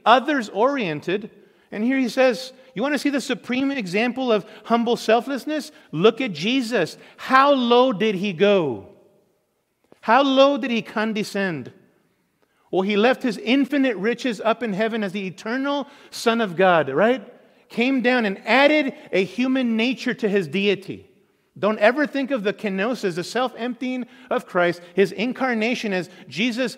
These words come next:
stripping himself of his deity. He added humanity, a human nature to his deity, right?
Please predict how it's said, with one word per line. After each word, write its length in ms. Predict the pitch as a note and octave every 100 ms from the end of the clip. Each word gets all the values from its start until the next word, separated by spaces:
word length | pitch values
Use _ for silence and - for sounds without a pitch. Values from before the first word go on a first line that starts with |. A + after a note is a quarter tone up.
| -
stripping 580 | - - B3 C4+ C#4 C#4
himself 460 | B3+ - A3+ A3
of 120 | - F3+
his 180 | F3
deity. 380 | C#3 G#3 A3+ G3
He 240 | E3 G3+ -
added 400 | G3+ C#4+ D#4 C#4 - -
humanity, 640 | A3 G#3+ G3 A3 G3+ G3
a 60 | F3
human 440 | - B3 B3+ A3+
nature 320 | G#3 G#3+ -
to 160 | F#3+ F#3+
his 140 | E3
deity, 400 | C#3 E3+ C#3+ C3
right? 260 | C#3+ C4+